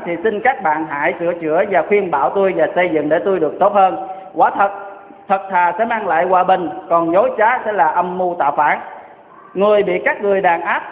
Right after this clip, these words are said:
ắt sẽ được tôi lấy lại công bằng cho y, inshallah. Còn kẻ bạo ngược, ắt sẽ bị tôi trừng trị thích đáng,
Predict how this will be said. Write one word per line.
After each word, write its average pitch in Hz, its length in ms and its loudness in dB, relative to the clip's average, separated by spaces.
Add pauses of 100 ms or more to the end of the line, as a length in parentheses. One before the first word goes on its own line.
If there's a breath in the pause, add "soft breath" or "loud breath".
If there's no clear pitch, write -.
ắt 269 140 -4 (120)
sẽ 196 80 2
được 175 220 -4
tôi 196 140 4
lấy 214 140 4
lại 156 280 2
công 185 120 0
bằng 156 280 0
cho 180 100 2
y, 180 180 2
inshallah. 180 760 2 (380)
Còn 196 220 2
kẻ 190 240 2
bạo 180 160 2
ngược, 185 200 2 (140)
ắt 233 120 -2 (100)
sẽ 202 80 -4
bị 175 200 -4
tôi 233 240 2
trừng 165 240 -2
trị 143 220 -6
thích 180 160 -8
đáng, 180 220 2